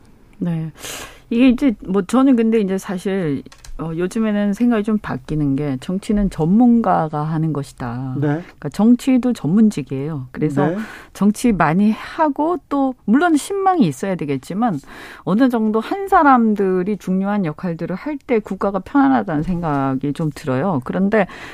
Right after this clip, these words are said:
Speaker 1: 어쨌든 그런 걸 떠나서 그럼에도 불구하고 주권자 국민이고 헌법상의 권력 구조라는 게 있지 않습니까? 근데 그것을 뛰어넘어서 마치 상원 같은 역할을 하는 것을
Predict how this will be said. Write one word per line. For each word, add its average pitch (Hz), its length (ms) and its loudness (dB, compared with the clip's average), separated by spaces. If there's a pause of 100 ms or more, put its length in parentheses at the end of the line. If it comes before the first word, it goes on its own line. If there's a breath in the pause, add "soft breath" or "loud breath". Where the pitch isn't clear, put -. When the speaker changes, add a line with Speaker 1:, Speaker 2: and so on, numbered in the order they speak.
Speaker 1:
어쨌든 262 280 -2
그런 254 220 4
걸 233 100 4
떠나서 190 760 0
그럼에도 254 420 2
불구하고 170 760 -4
주권자 208 480 0
국민이고 180 720 0
헌법상의 190 880 0
권력 185 360 0
구조라는 147 540 0
게 135 100 -2
있지 156 240 -2
않습니까? 120 720 -2 (240 loud breath)
근데 - 140 -6
그것을 175 360 -4
뛰어넘어서 196 800 0
마치 131 400 -4
상원 381 480 -2
같은 214 320 2
역할을 170 420 -2
하는 156 220 -2
것을 277 340 -4